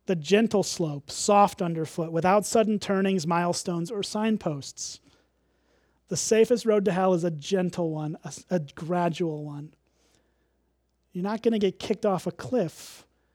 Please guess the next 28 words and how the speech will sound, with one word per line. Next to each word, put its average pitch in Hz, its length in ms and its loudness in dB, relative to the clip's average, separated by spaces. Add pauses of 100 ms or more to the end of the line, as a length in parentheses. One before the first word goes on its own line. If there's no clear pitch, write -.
(220)
It's 185 160 -8
gonna 196 180 -2
be 180 120 2
a 175 80 2
slow 202 420 0
and 190 140 0
steady 185 360 2
decline, 180 540 -2 (400)
because 196 320 0
we're, 185 280 0 (100)
i-, 214 160 4
if 190 160 -4
we're 196 80 2
not 208 380 0
pursuing 233 680 0
the 185 80 2
wisdom 208 500 4
and 185 120 -2
discernment 202 480 -2
of 160 100 -6
God, 170 240 -2
we're 170 120 -4
gonna 175 200 -4
be 156 120 -4
duped 185 520 -4 (300)
and 175 180 -2
led 185 160 0
astray 170 680 0